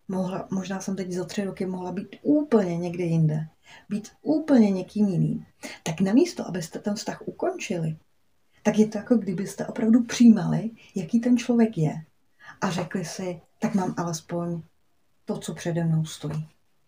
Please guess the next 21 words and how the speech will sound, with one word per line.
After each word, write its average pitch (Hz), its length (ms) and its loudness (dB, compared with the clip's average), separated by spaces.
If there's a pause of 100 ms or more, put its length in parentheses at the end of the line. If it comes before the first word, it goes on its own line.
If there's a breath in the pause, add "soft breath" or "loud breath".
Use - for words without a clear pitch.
(580)
Protože 196 380 0
vy 180 120 -4
to - 200 -4
nebudete 180 460 -4
chtít - 340 -12
ani 180 220 -4
tak 160 240 -10
ukončit. 160 500 -6 (1160 loud breath)
A - 40 0
je 185 100 -2
to, 214 100 -2
jako 226 160 0
kdybyste 214 420 -2
si - 120 -8
řekli: 196 340 -8 (220 loud breath)
"Dobře, 196 280 2
tak 170 240 -8
když 196 300 -4
ho 240 60 8
nemám 226 300 6
předělaného, 160 920 0